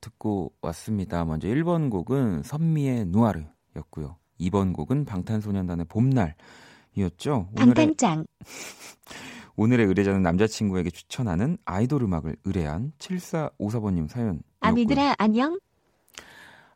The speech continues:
Speaker 1: 아미들아, 안녕이라고? 아, 그래. 아니, 근데 제가 오늘 이 주제와 선곡을 보면서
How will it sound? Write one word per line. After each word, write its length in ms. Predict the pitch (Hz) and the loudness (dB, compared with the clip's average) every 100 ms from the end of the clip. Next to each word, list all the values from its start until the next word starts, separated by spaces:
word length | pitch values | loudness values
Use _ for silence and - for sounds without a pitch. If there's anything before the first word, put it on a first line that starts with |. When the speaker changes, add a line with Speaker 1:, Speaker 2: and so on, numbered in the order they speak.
| - | -6
Speaker 1:
아미들아, 380 | 98 104 104 90 | -4 -2 0 0
안녕이라고? 720 | 82 90 87 76 76 95 76 | 0 0 -2 -4 -6 -6 -6
아, 20 | 67 - | -10 -12
그래. 280 | - 107 90 - _ _ _ | -6 -6 -6 -12 _ _ _
아니, 200 | - 160 | -2 0
근데 400 | - 151 160 127 - - - - - | 0 0 2 2 0 -10 -14 -14 -10
제가 300 | - 120 131 | -4 0 2
오늘 420 | 95 117 135 117 - | 2 2 4 2 0
이 400 | 87 87 82 76 _ - | -2 -2 -2 -6 _ -16
주제와 500 | - 104 95 80 87 | -2 2 2 2 0
선곡을 360 | 135 160 156 | -2 0 -2
보면서 680 | - 85 82 80 120 101 76 | -2 -2 -2 0 0 0 -2